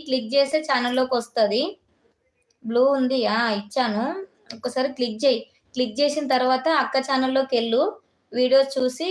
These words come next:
ఒక్కసారి సబ్స్క్రైబ్ చేసుకో. అక్క కూడా మీకు ఛానల్స్ ఉంటే మీకు కూడా మళ్ళీ రిటర్న్ ఇచ్చేస్తది. ఓకేనా? వద్దురా,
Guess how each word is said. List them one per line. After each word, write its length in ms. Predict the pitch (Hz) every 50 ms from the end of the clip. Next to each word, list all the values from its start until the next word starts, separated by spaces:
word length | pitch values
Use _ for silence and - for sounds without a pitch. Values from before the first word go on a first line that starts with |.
| 392 392
ఒక్కసారి 600 | 359 - - - - 254 247 247 240 240 233 269 302 302
సబ్స్క్రైబ్ 560 | - 254 220 220 - - 269 262 254 254 -
చేసుకో. 260 | 233 226 226 - 269 262
అక్క 260 | 240 240 240 269 277
కూడా 160 | 285 285 294
మీకు 200 | 294 294 247 - 285
ఛానల్స్ 320 | 254 247 247 262 269 269 294
ఉంటే 160 | 262 254 294
మీకు 280 | 294 277 262 254 247 247
కూడా 220 | 269 269 277 302 311
మళ్ళీ 240 | 294 285 277 285
రిటర్న్ 340 | 262 254 233 214 240 254 254 240
ఇచ్చేస్తది. 600 | 214 208 - 233 220 220 - - 185 175 170 165 - _ _ _ _ _ _ _ _ - - - - - _ _ _ _ - 226
ఓకేనా? 280 | 220 233 247 240 240 233
వద్దురా, 480 | 226 226 208 202 226 247 233 247 240